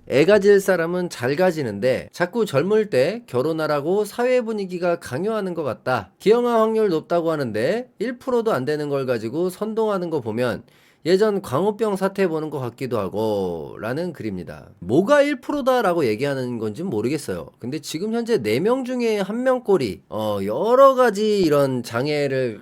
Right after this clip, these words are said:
가지고 있는 아이들이 실제로 태어나고 있고 기사가 나오고 있고 지금 그런 상황 속에 있습니다. 굉장히 좀 위험한 상황이니까 여성들한테 젊었을 때 아이를 갖는 데는 원래 시기가 있는 거예요, 시기가.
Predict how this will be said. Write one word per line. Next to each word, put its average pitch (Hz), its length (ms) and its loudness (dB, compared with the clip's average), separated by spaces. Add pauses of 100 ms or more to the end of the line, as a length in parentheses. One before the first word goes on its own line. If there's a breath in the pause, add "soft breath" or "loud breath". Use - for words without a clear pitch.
가지고 117 340 -2
있는 110 500 -6 (120)
아이들이 107 840 -4
실제로 294 600 -2
태어나고 254 480 2
있고 156 580 -2
기사가 208 680 2
나오고 165 460 2
있고 131 580 0
지금 143 320 -6
그런 156 280 -2
상황 240 440 0
속에 196 260 -4
있습니다. 113 680 -4
굉장히 180 340 -4
좀 160 180 -6
위험한 156 380 -2
상황이니까 143 840 -4 (180)
여성들한테 180 920 0 (100)
젊었을 330 560 2
때 320 100 -2
아이를 320 540 4
갖는 254 320 0
데는 277 200 2
원래 190 200 6
시기가 370 540 6
있는 220 260 4
거예요, 190 240 4
시기가. 147 880 -2